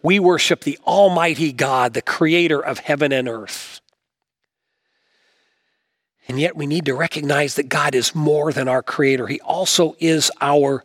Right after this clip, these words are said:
Lord, as David notes in verse thirteen. And because God is our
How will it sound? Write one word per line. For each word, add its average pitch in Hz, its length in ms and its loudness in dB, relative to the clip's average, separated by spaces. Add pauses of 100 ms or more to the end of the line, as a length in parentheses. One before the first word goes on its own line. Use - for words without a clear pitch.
(160)
Lord, 143 760 6
as 127 240 -2
David 147 360 0
notes 143 380 0
in 131 120 -2
verse 135 300 -2
thirteen. 127 580 -4 (420)
And 175 100 2
because 185 360 2
God 196 340 4
is 185 260 0
our 165 320 4